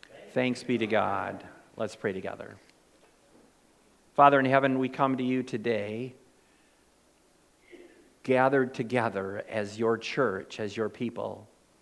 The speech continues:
a people who love you and a people who love your word. And so, Lord, as we opened it today,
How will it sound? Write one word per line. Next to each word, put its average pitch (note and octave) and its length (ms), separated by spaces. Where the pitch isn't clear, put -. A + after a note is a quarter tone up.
a A2+ 60
people E3 360
who C3+ 120
love B2 300
you D3 440
and B2 120
a A#2 40
people C3 320
who B2+ 100
love A#2+ 300
your A2+ 160
word. G2 580
And A2 120
so, - 160
Lord, B2+ 300
as A#2 120
we A#2+ 260
opened C3 340
it A#2+ 120
today, A#2 760